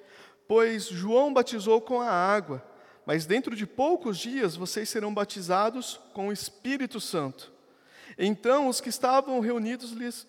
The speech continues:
lhe perguntaram: 'Senhor, é neste tempo que vais restaurar o reino a Israel?' Ele lhes respondeu: 'Não lhes compete saber os tempos ou as datas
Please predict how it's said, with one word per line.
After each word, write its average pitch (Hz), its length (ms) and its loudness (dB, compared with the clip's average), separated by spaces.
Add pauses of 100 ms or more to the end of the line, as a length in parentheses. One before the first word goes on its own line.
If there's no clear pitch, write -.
(140)
lhe 208 160 -6
perguntaram: 202 720 -2 (320)
'Senhor, 311 500 0 (560)
é 233 100 -2
neste 339 240 2
tempo 302 400 -2
que 233 100 -8
vais 214 360 0
restaurar 196 500 0
o 170 60 -2
reino 214 420 -2
a 175 60 -2
Israel?' 175 680 -4 (760)
Ele 175 240 -2
lhes 196 240 -8
respondeu: 156 720 -4 (560)
'Não 175 120 -4
lhes 220 160 -4
compete 233 640 0
saber 175 480 0
os - 220 -8
tempos 226 720 -6
ou 185 140 2
as 196 160 4
datas 180 600 -2